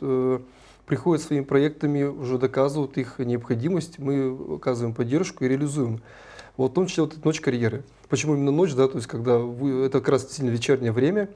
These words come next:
то есть когда, э, университет более-менее свободен, то есть в главном учебном корпусе выделяется,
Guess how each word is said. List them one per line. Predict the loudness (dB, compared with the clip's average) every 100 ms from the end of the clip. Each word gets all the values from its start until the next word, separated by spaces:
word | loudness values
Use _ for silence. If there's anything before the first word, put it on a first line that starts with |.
| -20 -20 -20 -8
то | -2
есть | 0
когда, | -2 2 4 4
э, | 4 0
университет | 0 2 2 2 2
более-менее | 2 2 -2
свободен, | -4 -6 0 0 0
то | -2
есть | 0
в |
главном | 2 4 2
учебном | -2 -4 -4 -2
корпусе | -2 -4 -10 -6
выделяется, | -6 -4 0 0 0 -4 -10